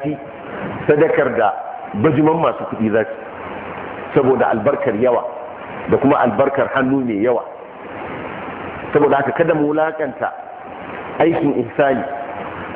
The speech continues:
kuma mu ƙoƙari mu kafa hanyoyin ayyukan alkhairi, mu kafa hay-, mu kafa hanyoyin ayyukan alkhairi. Abinda kuma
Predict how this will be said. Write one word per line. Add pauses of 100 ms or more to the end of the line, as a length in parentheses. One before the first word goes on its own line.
(380)
kuma
mu
ƙoƙari (840)
mu
kafa (1160)
hanyoyin (720)
ayyukan
alkhairi, (1120)
mu
kafa
hay-, (220)
mu
kafa
hanyoyin
ayyukan
alkhairi. (1500)
Abinda
kuma